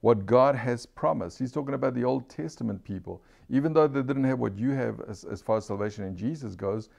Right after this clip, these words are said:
when they died eventually and entered heaven, they got the fullness of it. That's what he's saying. But they kept believing here on earth. That's what he's saying.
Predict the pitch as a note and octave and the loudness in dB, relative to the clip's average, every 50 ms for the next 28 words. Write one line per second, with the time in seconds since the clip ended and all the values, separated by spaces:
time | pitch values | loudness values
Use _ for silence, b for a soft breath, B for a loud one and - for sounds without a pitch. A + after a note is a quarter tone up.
0 | b b b b b - F#2+ G2+ A#2 C3 D3+ D#3+ C#3 C#3+ B2+ A#2+ G#2+ A2 A#2+ A#2+ | b b b b b -8 -2 0 0 0 0 0 0 0 0 0 0 0 2 2
1 | C3+ C#3+ C3 G#2+ A2 A2 G#2+ G2+ A#2 A2 A2+ A2 G#2 A2+ A#2 A#2 - G#2+ F#2 E2+ | 2 0 0 -2 -2 -4 -4 -4 -6 -6 -4 -4 -4 -4 -4 -4 -6 -6 -6 -6
2 | A#2+ C3+ C3+ A2+ G#2+ G#2+ G#2+ A2 A2 A#2 A2+ A2 B2+ B2+ A2 G2+ A2+ G2 - - | -6 -6 -4 -4 -4 -6 -6 -4 -2 -2 -2 0 -2 -4 -4 -4 -6 -8 -8 -10
3 | - C#3+ D3+ D3 C#3+ C3+ G#2+ F#2+ F#2+ F2+ F#2+ F2+ A2+ A2+ - - G2+ G2+ G2 B2 | -6 -4 -4 -2 -2 -4 -6 -8 -8 -8 -6 -6 -4 -4 -4 -4 -6 -6 -6 -6
4 | A#2 F#2+ E2+ - F#2+ F2+ G2+ G2 - - B2 A#2+ A2 G2+ G#2 G2+ G2+ A2+ A2+ G#2 | -6 -6 -6 -6 -4 -4 -4 -6 -4 -4 -6 -4 -4 -4 -4 -4 -4 -4 -6 -6
5 | G#2 G2 F#2+ G#2+ A2 G2+ F#2+ G2+ A#2+ C3 G2 F2 - G#2+ G#2 - - F#2+ F2+ F2 | -6 -6 -4 -2 0 0 0 0 0 -2 -4 -4 -6 -8 -8 -6 -6 -6 -6 -4
6 | - - A#2 A2 G2+ - | -2 0 0 0 0 -2